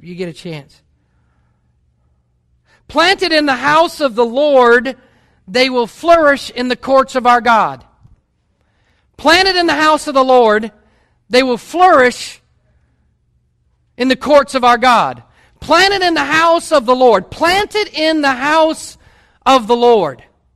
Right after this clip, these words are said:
Now here's Jesus in Matthew chapter seven talking about staying on the good road, the narrow road. We're on the narrow road. And he says, "You're gonna flourish if you're planted in the house of God."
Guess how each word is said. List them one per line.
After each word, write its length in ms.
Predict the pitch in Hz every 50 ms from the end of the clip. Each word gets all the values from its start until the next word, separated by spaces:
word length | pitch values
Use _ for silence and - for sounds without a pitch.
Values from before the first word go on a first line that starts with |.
| _ _ _ _ _ _ _ _ _ _ _ _ _ _ _ -
Now 140 | 277 277 277
here's 320 | 311 381 415 415 - -
Jesus 480 | - 339 339 285 233 208 262 285 - 349
in 160 | 330 294 285
Matthew 400 | 302 320 359 381 - 269 294 269
chapter 440 | - - 302 285 285 285 285 262 240
seven 480 | - - - 294 277 254 208 240 254
talking 400 | 220 285 302 339 349 330 339 330
about 280 | 302 254 277 262 254 240
staying 440 | - - - 302 311 320 320 311 294
on 380 | 277 269 262 262 262 262 240 - - - - - _ _ -
the 80 | 226
good 180 | 226 285 302 269
road, 380 | 240 233 226 233 285 - - - - _ - - - _ _ _ _ _ _ _ _ _
the 80 | 220 220
narrow 460 | 233 262 285 320 320 294 269 254 233
road. 300 | 226 226 226 233 262 226
We're 100 | 247 247
on 120 | 262 269
the 80 | 285 285
narrow 400 | 285 285 285 285 285 294 302 302
road. 460 | 285 285 277 269 269 269 302 339 339 - _ _ _ _ _ _ _ _ _ _ _ _ _ _ _ _ _ _ _ _ _ _ _ _ _ _ _ _ _ _ _ _ _ _ _ _ _
And 80 | 254 277
he 80 | 294 -
says, 420 | - 320 311 302 294 254 - - _ _ _ _ _
"You're 160 | - 311 359
gonna 180 | 359 381 349 302
flourish 520 | - - 339 381 403 403 359 320 - -
if 120 | 302 -
you're 120 | - 302 277
planted 460 | - - 302 330 349 349 339 302 269
in 120 | 269 269
the 100 | 269 262
house 300 | 254 269 269 269 254 -
of 100 | 277 254
God." 380 | 214 285 277 262 214 170 139 120